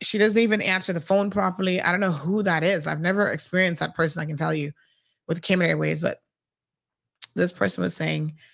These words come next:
"They're rude." Um, well, she, to be cl-, cl-, clear, is rude. She never answers the phone properly. And then it's like, they feel like she's putting you on hold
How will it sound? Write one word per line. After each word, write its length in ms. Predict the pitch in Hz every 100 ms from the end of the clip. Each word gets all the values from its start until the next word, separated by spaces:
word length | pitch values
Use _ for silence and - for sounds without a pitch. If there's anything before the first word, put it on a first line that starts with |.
| _ _ -
"They're 180 | 180 160
rude." 800 | 170 226 226 220 214 208 202 -
Um, 240 | 170 160
well, 80 | 165
she, 500 | 165 - 240 170 185 _ _ _ -
to 100 | -
be 100 | 175
cl-, 280 | - - - -
cl-, 160 | 170 -
clear, 320 | 185 156 165 - - - _
is 220 | - 170 151
rude. 420 | 202 190 185 190 _ _
She 140 | - 185
never 200 | 185 196
answers 420 | 190 175 185 165
the 60 |
phone 280 | 156 180 180
properly. 640 | 180 180 160 170 165 165 165 - _ -
And 160 | 170 170
then 100 | 175
it's 180 | 170
like, 180 | 170 165
they 100 | 175
feel 180 | 175 208
like 140 | 196
she's 180 | - 170
putting 240 | - 185 185
you 60 |
on 80 | 160
hold 400 | 156 165 165 170